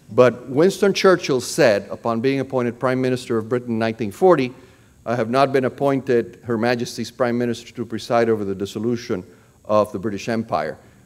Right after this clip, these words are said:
Raul Castro said almost the exact words, "I have not accepted being president to preside over the dissolution of the Cuban Revolution." Time will tell, and history will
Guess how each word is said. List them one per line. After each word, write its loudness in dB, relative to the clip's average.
Raul 2
Castro 0
said -4
almost -4
the -6
exact -6
words, -2
"I -6
have -6
not 0
accepted -6
being -6
president -4
to -8
preside 0
over -4
the -6
dissolution -8
of -6
the -4
Cuban -2
Revolution." -4
Time 0
will 0
tell, 2
and -6
history -2
will -2